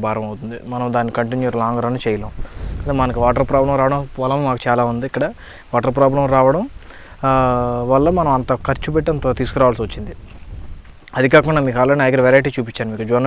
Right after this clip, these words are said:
వెరైటీ చూపించాను. ఇలాంటి సమ్మర్లో మేము కొంచెం రెండే మళ్ళీ వేసుకున్నామండి. అలాంటిది మీరు ఎమర్జెన్సీ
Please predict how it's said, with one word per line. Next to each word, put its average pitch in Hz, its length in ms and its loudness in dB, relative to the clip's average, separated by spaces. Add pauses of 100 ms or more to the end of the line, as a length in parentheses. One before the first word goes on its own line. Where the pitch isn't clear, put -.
వెరైటీ 135 280 0
చూపించాను. 110 440 -6
ఇలాంటి 139 220 0
సమ్మర్లో 143 280 -2
మేము 160 120 -4
కొంచెం 131 240 -4
రెండే 127 160 0 (100)
మళ్ళీ 123 200 0
వేసుకున్నామండి. 113 560 -6 (520)
అలాంటిది 147 340 2
మీరు 143 160 4
ఎమర్జెన్సీ 151 500 4